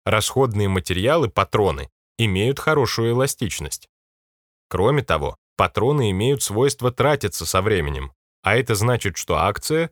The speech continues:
в течение нескольких дней сбалансирует сама себя.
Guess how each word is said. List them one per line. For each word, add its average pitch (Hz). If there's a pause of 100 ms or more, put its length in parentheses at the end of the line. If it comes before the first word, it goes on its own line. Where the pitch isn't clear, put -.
(100)
в -
течение 143
нескольких 92
дней 120
сбалансирует 143
сама 101
себя. 73